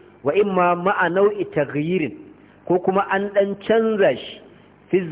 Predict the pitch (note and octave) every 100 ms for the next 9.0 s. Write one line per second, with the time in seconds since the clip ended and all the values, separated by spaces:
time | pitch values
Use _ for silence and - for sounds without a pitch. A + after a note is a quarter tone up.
0 | C#3+ D#3 D#3+ F#3 F3+ B2+ G#2+ - F3+ F#3+
1 | G3+ G#3 F#3 D#3+ F#3+ F#3 D#3+ E3+ F3+ -
2 | - - - F#3 F#3 D#3 D3 D3 F3+ F3+
3 | D3 A2+ - F3 F#3 G3+ G3+ F#3 E3+ F#3
4 | F3 F3+ F#3 F3 - - - F#3 F#3 D3
5 | - F3 F#3 D#3 C3 F3+ F#3 F#3 F#3 G3
6 | F3 E3 F#3+ F#3 F3+ F3 - - - C3
7 | D3+ D#3+ C#3+ B2+ B2 B2 F#2+ - - _
8 | _ - D#3 F3+ E3+ D3+ D3+ D3 B2+